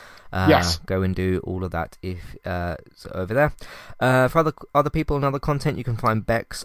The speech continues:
Speaker 1: on Twitch, Trista B Y T E S over on Twitch, uh, classic games, retro streams, uh, and chat streams, all that type of stuff,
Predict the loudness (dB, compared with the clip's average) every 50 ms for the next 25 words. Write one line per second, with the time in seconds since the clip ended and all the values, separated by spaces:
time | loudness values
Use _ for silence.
0 | -2 0 0 2 0 0 -2 0 0 0 0 0 -2 -8 -10 -4 -4 -2 -2 -2
1 | -2 -4 -2 -2 -2 0 0 0 0 0 -4 -6 -6 -4 -4 -2 -2 -2 -2 -2
2 | -4 -4 -6 -4 -4 -4 -4 -4 -4 -4 -4 -4 -4 -6 -12 -14 -14 -10 -4 -2
3 | -2 -2 -2 -2 -4 -4 -4 -4 -6 -8 -8 -12 -10 -2 0 2 2 4 2 2
4 | 2 0 -2 -2 -6 -8 -6 -4 -4 -2 0 0 0 0 0 -2 -4 -4 -4 -4
5 | -2 -2 0 -2 -2 -2 -2 -4 -2 -2 -2 -2 0 0 0 -2 0 -2 -2 0
6 | 0 -2 2 0 0 0 0 -4 -8